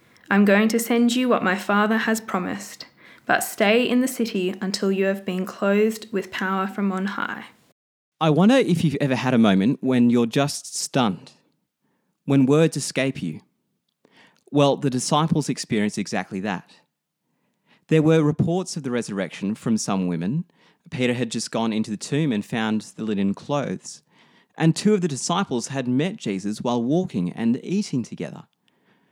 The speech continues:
Speaker 2: So naturally, the disciples discussed all these events, but as they were speaking, Jesus stood among them and said,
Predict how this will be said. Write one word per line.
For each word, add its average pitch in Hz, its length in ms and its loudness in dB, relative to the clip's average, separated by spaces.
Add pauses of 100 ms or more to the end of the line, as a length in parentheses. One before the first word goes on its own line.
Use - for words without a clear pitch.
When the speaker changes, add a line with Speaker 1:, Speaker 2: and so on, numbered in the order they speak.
(340)
Speaker 2:
So 180 200 4
naturally, 120 580 0
the 123 140 -4
disciples 151 560 -2
discussed 117 460 -8
all 160 200 -2
these 113 240 -2
events, 95 480 -8
but - 180 -4
as 139 200 -2
they 139 100 -2
were 120 80 -2
speaking, 156 480 -2
Jesus 127 360 -4
stood 120 180 -2
among 151 260 2
them 95 160 0
and 95 140 0
said, 98 280 -4